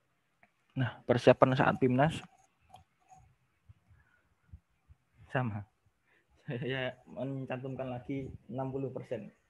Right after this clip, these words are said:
dan tetap ada berdoa. Berdoa dan, eh, meminta restu ya. Orang tua khususnya, terutama ibu,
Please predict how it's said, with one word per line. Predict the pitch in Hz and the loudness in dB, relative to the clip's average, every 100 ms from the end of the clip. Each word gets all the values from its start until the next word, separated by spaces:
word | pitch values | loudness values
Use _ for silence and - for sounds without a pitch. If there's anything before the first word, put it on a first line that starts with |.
| _ | _
dan | 139 127 131 - | 0 0 -2 -4
tetap | 131 131 - | 4 6 6
ada | 117 110 | 4 -2
berdoa. | - - - - 156 160 - _ - - - - | 0 -2 0 0 -2 -8 -18 _ -20 -20 -20 -20
Berdoa | - - 135 - 139 135 | -12 -2 6 10 12 12
dan, | 123 117 110 - _ _ _ _ - - - - - | 10 8 4 -2 _ _ _ _ -20 -20 -20 -20 -2
eh, | 139 135 127 127 123 - - - _ _ _ - _ _ _ _ - | 6 10 10 8 4 -2 -12 -20 _ _ _ -20 _ _ _ _ -2
meminta | 131 131 127 113 123 | 2 4 6 8 8
restu | 127 - 139 113 | 8 2 0 0
ya. | - - - - | -4 -12 -18 0
Orang | 120 117 113 | 4 6 8
tua | 127 127 | 10 8
khususnya, | 127 120 123 127 | 6 8 8 10
terutama | 123 123 123 120 120 110 | 8 8 8 8 6 4
ibu, | - - - 165 165 165 | 0 -2 2 4 4 2